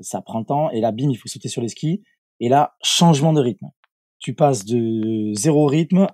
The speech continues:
à un rythme très soutenu sportivement. Donc là, il faut gérer sa cadence, gérer son rythme, trouver son cap, euh, passer, euh, voilà,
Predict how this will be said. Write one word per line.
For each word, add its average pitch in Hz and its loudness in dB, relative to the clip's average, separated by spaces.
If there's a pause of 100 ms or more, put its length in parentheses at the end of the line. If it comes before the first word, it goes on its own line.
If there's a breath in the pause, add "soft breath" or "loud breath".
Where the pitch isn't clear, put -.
à 131 0
un 131 0
rythme 131 -2
très 151 -2
soutenu 147 -2
sportivement. 135 -4 (420)
Donc 120 -2
là, 131 4
il 113 -4
faut 117 -2
gérer 131 0
sa 135 -4
cadence, 143 -4
gérer 123 -4
son 131 -4
rythme, 139 -4
trouver 135 -2
son 135 -6
cap, 147 -2 (800 soft breath)
euh, 107 -2
passer, 135 2
euh, 107 -2
voilà, 123 -4